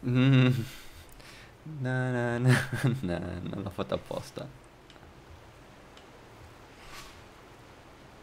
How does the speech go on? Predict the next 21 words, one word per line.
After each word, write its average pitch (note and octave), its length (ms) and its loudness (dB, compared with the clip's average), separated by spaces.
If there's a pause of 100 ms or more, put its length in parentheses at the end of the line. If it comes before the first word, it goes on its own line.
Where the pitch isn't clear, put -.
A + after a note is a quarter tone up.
(320)
Avrei F#2 260 -2
la G2+ 80 -2
panacea, F2+ 480 -4
però. - 320 -6 (1200)
Oh - 80 4
mio A#2 160 6
Dio, D3+ 260 10
dura B2+ 180 12
una A#2 140 10
vita! F#2 500 8
Certo B2+ 320 8
che A2+ 60 6
devo G2 160 6
prendere F#2+ 280 2
la F#2 80 6
pana-, G2 340 0
ne B2+ 140 -2
ho B2+ 60 -2
una C3 120 0
solo C3 200 -2
una. A2+ 280 -4